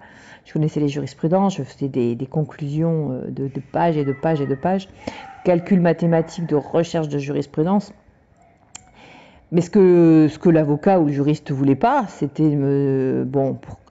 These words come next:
à part peut-être quelques-uns, mais pour la plupart, c'était de me donner un pourcentage sur les honoraires. Eux, ce qu'ils voulaient, c'était de me payer, euh, uniquement, euh, l'écriture, hein, le bon,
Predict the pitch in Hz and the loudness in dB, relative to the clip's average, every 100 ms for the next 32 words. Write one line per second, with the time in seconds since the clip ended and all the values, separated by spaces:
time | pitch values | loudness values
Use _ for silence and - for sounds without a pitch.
0 | - 156 - 156 - - 151 151 - 151 | -6 -4 -2 -4 -6 -6 -4 -4 -2 -6
1 | - 170 180 262 196 139 - - - - | -2 -2 2 2 2 -2 -6 -20 -20 -20
2 | - 175 151 - 139 - 294 262 160 - | -4 0 0 0 -8 0 2 2 -2 -8
3 | 143 151 139 139 165 170 - 147 151 196 | -6 -2 0 0 0 0 -2 -6 -2 0
4 | 208 - - 233 165 143 135 143 330 233 | 0 -2 0 2 2 0 -2 0 2 2
5 | 127 - - - - - 226 202 - 156 | -2 -12 -20 -20 -18 0 2 2 0 0
6 | 156 214 214 156 160 165 190 180 165 170 | 4 4 2 0 2 2 2 4 4 4
7 | 175 165 - 139 175 185 175 180 180 175 | 4 4 4 2 4 4 2 0 2 2
8 | 160 107 143 175 196 - 160 - 262 370 | 2 2 4 4 2 0 -2 0 -2 0
9 | 202 208 190 143 135 156 151 143 | 2 2 0 0 0 0 0 -4